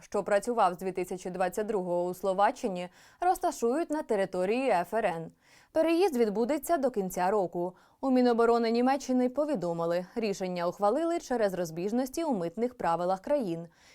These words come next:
що впливали на постачання необхідних запчастин.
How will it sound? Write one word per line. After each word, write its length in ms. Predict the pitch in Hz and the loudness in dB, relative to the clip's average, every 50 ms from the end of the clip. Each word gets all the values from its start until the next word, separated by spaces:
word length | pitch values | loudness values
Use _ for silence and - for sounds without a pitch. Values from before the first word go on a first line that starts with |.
| _ _ | _ _
що 200 | - - 208 202 | 0 2 2 2
впливали 480 | - 190 196 196 220 233 233 220 202 | 4 4 4 4 6 6 6 4 2
на 180 | 196 190 190 180 | 2 0 0 0
постачання 720 | - 185 175 - 190 180 175 - 190 190 208 220 220 220 | 0 -4 -4 -2 -2 -2 -2 -2 -2 -2 0 0 -2 -2
необхідних 640 | 214 202 180 170 175 175 - 185 175 165 185 185 175 | -2 0 0 0 -2 -2 -4 -8 -6 -4 -4 -6 -4
запчастин. 640 | 175 185 180 - - 180 165 - - 170 175 175 | -2 -4 -4 -4 -8 -12 -10 -8 -8 -8 -6 -8